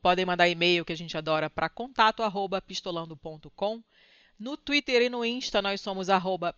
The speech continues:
pistolando pod. Nós temos uma parceria bacana com a Veste Esquerda. Vocês podem ir lá no veste esquerda ponto com ponto B R, usar o código de desconto pistola dez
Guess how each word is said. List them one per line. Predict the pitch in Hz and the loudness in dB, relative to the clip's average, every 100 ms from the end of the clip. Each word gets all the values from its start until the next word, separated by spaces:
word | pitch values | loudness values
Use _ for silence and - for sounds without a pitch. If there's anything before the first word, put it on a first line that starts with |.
| - | -8
pistolando | 214 - 180 170 160 151 _ _ | -8 -4 -2 -2 -4 -12 _ _
pod. | 175 160 196 320 - _ - | 2 4 0 -8 -12 _ -4
Nós | 285 - | -4 -2
temos | 269 247 | -2 2
uma | 240 | 4
parceria | - 233 214 208 | 4 2 2 4
bacana | 185 - 190 180 | 4 4 0 0
com | |
a | 175 | 2
Veste | 170 180 - | 2 2 -4
Esquerda. | 151 - 165 214 220 247 | -8 -2 0 2 0 -2
Vocês | - 170 | -4 -4
podem | 175 160 160 | 0 0 4
ir | |
lá | 156 160 | 4 4
no | 156 151 147 | 0 -8 -2
veste | 165 165 175 | 0 -2 -4
esquerda | - 170 165 | -4 -4 -4
ponto | 151 156 - | -8 -12 -14
com | 160 156 | -16 -12
ponto | 156 151 | -14 -8
B | 151 | 0
R, | 160 170 214 247 _ _ _ | 4 4 2 -6 _ _ _
usar | 208 190 190 | -8 4 4
o | 190 | 4
código | 190 185 170 175 | 2 0 -2 -10
de | 160 | -10
desconto | 175 - 185 175 | -10 -8 -8 -12
pistola | - 294 294 - 247 233 | -8 -6 -6 -4 0 2
dez | 202 180 185 208 240 - - | 4 4 4 2 -2 -10 -12